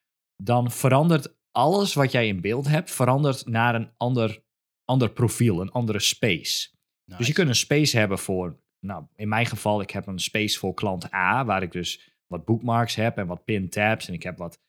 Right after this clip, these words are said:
Speaker 1: ben ingelogd ook in, in, eh, voor die klant op alle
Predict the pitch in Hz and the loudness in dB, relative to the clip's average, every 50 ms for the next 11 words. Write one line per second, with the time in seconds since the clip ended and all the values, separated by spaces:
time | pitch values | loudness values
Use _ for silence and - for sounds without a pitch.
0 | _ _ _ _ - 110 120 120 123 123 120 143 139 123 123 139 - - - 120 | _ _ _ _ -4 -4 0 2 2 2 4 4 4 4 4 4 2 0 -4 -4
1 | 127 127 123 - 101 113 117 117 - - 120 104 - - 117 113 110 107 - - | -2 -4 -4 -4 -6 -6 -6 -6 -6 -8 -8 -10 -8 -6 -6 -4 -4 -4 -4 -4
2 | 113 104 113 117 110 - 120 113 113 117 113 - - - 113 110 - - - 123 | -4 -2 0 -2 0 0 2 2 2 2 0 -4 -8 -8 -8 -8 -8 -8 -6 -4
3 | 120 113 110 107 104 95 - | -2 0 0 -2 -2 -4 -8